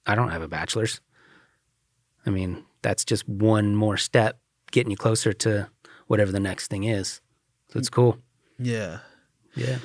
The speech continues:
Speaker 2: I, I think on top of the, um, you know, just the, you know, from an, um,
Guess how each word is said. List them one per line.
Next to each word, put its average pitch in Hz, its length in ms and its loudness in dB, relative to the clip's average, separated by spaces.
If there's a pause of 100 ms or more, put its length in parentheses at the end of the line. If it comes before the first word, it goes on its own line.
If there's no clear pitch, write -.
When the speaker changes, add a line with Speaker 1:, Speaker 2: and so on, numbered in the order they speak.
(240)
Speaker 2:
I, 185 220 4
I 170 120 6
think 170 380 -4
on 123 160 2
top 131 320 -2
of 139 180 0
the, 107 340 -2
um, 110 440 -4 (1800)
you 139 220 -6
know, 95 120 -6
just - 320 -8
the, 101 280 -4 (400)
you 101 100 -10
know, - 220 -14 (1080)
from 131 500 -2 (100)
an, 117 440 -4 (100)
um, 104 440 -10